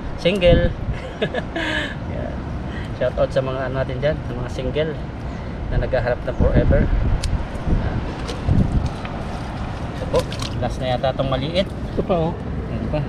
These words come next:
Speaker 2: Nanimik.
Speaker 1: Kuha na natin. At ito po, kulang-kulang mapuno. Sakto lang sa timba natin yung lambat.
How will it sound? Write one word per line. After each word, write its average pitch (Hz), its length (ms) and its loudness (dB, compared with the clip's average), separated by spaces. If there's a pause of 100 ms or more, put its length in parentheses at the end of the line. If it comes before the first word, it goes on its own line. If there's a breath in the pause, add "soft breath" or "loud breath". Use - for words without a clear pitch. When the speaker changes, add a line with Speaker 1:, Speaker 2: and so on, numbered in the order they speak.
(160)
Speaker 2:
Nanimik. 165 580 2 (1200)
Speaker 1:
Kuha - 160 -4
na 107 140 -4
natin. 110 220 0 (720)
At 156 100 2
ito 180 160 2
po, 320 160 6
kulang-kulang 240 480 4
mapuno. 233 400 2
Sakto 208 260 -4
lang 208 140 2
sa 214 160 0 (320)
timba 202 320 2
natin 185 320 2
yung 190 100 2
lambat. 190 300 2